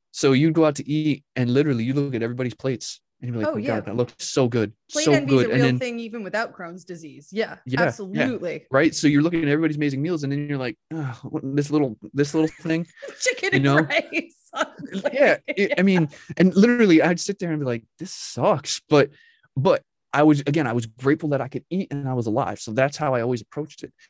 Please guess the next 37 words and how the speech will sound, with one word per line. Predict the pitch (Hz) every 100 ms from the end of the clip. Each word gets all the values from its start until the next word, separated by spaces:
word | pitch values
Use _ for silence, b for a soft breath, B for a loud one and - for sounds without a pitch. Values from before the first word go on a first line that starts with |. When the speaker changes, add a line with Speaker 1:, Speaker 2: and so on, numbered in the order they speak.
| B 170
Speaker 2:
Yeah. | 165 147
Speaker 1:
But | 147 156
in | 139
her | 160
case, | 160 135 135 - -
you | 139
know, | 123
when | 117
you're | 113
going | 110 139 131
out | 135 -
and |
you're | 113
doing | 117 135
that, | 113 110 _
it | 151
really | 139 151 165 156
is | 143 123
mentally | 127 139 123
preparing | - - 120 120 113
yourself | 104 - 110 113 - _ _ _ _ _ _ -
to | 131
be, | 123 120
to | - 117
do | 110 110
that | - - 131
because | 123 131 120
you're | 123
gonna | 131
be | 127
around | 123 117 117
other | 107
people | 120 117
who | 107
can | 117
eat | 110
whatever. | 107 104 117